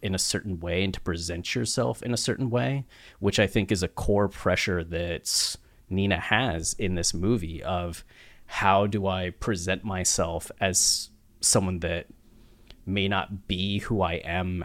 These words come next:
at home, and what is the pressure of presenting myself and being perfect all the time for this audience of people, and the demands of that and the psychological, like,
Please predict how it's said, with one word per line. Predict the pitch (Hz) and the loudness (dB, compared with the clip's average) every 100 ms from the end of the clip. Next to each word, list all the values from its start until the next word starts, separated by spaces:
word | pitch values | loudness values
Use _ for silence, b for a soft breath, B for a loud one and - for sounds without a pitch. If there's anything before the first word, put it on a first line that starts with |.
| - | -4
at | 90 - | -6 -6
home, | - 87 92 131 139 - | -4 -2 -2 -4 -8 -2
and | 107 92 | -2 0
what | 87 92 | 0 0
is | 95 | 0
the | 87 | -4
pressure | - - 85 - 123 123 131 - b b b - | -6 -4 -2 0 0 -2 -4 -10 b b b 0
of | 101 92 92 90 87 - - - - - | 2 4 2 -2 -4 -10 -12 -20 -14 -4
presenting | 101 87 92 113 | -2 0 -2 0
myself | 104 104 - 107 107 110 - - - | 2 2 2 2 2 -2 -10 -14 -8
and | 101 92 | -4 -4
being | 85 90 90 | -2 -2 -2
perfect | 85 - 90 - 127 - - - - | 0 2 2 0 -2 -2 -6 -8 0
all | 90 95 | 2 4
the | 98 | 2
time | - 92 92 110 | 0 -2 0 -2
for | - | -4
this | 92 - | -4 -4
audience | 107 92 90 92 | -4 -2 -2 -4
of | 87 | -6
people, | - 180 135 139 147 - b b b b - | -4 -2 0 0 -2 -8 b b b b -4
and | 101 95 92 87 | 0 2 2 0
the | |
demands | 90 85 85 87 95 | 0 0 0 0 0
of | 117 | 0
that | 123 127 131 - | 2 0 0 -4
and | 90 | -4
the | 85 | 0
psychological, | - 95 92 - - - - 90 87 - 85 85 | 2 0 -2 -8 -18 -20 -2 -2 -2 -6 -6 -6
like, | 82 | -10